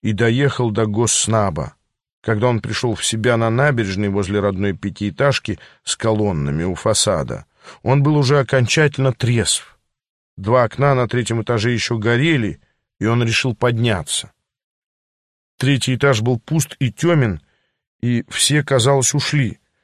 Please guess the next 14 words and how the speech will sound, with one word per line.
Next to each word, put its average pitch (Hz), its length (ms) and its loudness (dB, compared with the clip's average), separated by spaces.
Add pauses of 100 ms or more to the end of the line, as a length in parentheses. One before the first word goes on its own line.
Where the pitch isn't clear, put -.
(240)
Только 127 280 0
в - 100 -6
первом 131 380 2
подотделе 120 680 0
малой 120 340 4
древесины 123 720 0
кто-то 123 260 -4
еще 123 220 0
работал. 113 580 0 (760)
Саша - 340 2
подошел 127 400 0
к - 80 -8
приоткрытой 123 600 -2
двери 131 420 2